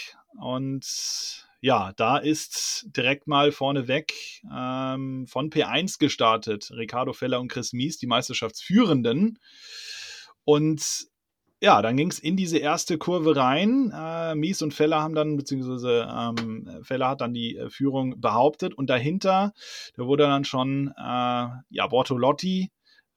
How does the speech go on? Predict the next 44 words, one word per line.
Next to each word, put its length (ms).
rausgedreht. 1200
Auslöser 540
da 240
war 180
der 200
T 160
drei 240
Lambo, 480
ein 60
bisschen 220
weiter 240
hinten, 460
und 160
Maximilian 560
Paul. 420
Und 100
das 160
war 80
dann 160
so 100
ein 60
kleiner 340
Ziehharmonia-, 680
Ziehharmonika-Effekt, 1040
der 140
dann 180
entstanden 500
ist. 240
Und 440
ja, 100
der 120
Leidtragende 680
war 200
dann 160
vorne 280
Bortolotti. 720
Und 400
damit 260
konnte 300
er, 420
er 80
hatte 160
natürlich 300
noch 140